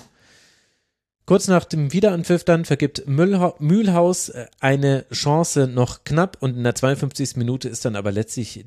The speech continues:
dieses Spiel entschieden. Werder schenkt Freiburg eine Ecke, kennen wir auch irgendwo her, diese Geschenke eben. Die bringt Fobian im zweiten Versuch nochmal nach innen. Stegemann kann Volley abziehen und trifft zum drei zu null. Sophie Weidauer hatte Stegemann verteidigt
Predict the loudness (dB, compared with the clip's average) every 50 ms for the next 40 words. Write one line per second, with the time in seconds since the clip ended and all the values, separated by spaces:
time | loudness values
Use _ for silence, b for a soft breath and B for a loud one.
0 | -12 -10 -10 -6 -6 -6 -6 -6 -8 -12 -10 -8 -8 -8 -4 -2 -2 -2 -2 -4
1 | -8 -8 -8 -8 -6 -2 0 0 0 0 0 -2 -2 -2 0 2 4 4 4 6
2 | 4 4 2 2 0 0 0 0 -6 -6 -2 2 2 4 4 2 0 0 -4 -2
3 | -2 -2 -4 -4 -6 -8 -10 -6 -6 -6 -6 -4 -6 -8 -8 -6 -6 -6 -2 -2
4 | -2 0 2 4 4 6 6 4 2 0 B B B B B B -8 -6 -4 -4
5 | -2 -2 -2 2 2 2 2 2 0 0 0 2 4 2 2 2 2 -2 0 0
6 | 0 4 4 4 2 2 0 -2 2 4 4 4 6 4 4 4 2 0 -2 -6
7 | -4 -4 0 2 4 4 4 2 0 0 0 0 0 0 -4 -2 -2 -2 -2 0
8 | 0 -2 -2 -2 -4 -2 -2 0 0 0 -2 -2 2 2 2 2 2 2 0 0
9 | -2 0 -2 -2 -2 0 2 2 2 4 2 0 0 0 -4 -4 _ -8 -4 -2
10 | 0 0 0 -2 B B B B B B B -14 -12 -2 -2 -2 -2 0 -6 -6
11 | -6 -4 -2 -2 -2 -2 -2 -4 -4 -2 0 0 0 0 0 -2 -4 -6 -4 -4
12 | -2 0 2 2 2 2 2 2 2 4 4 2 2 2 0 -4 -4 -6 -6 -2
13 | 0 0 0 0 0 -2 -2 -2 -4 -6 -10 -6 -4 -4 -2 0 0 2 2 2
14 | 2 0 -2 -2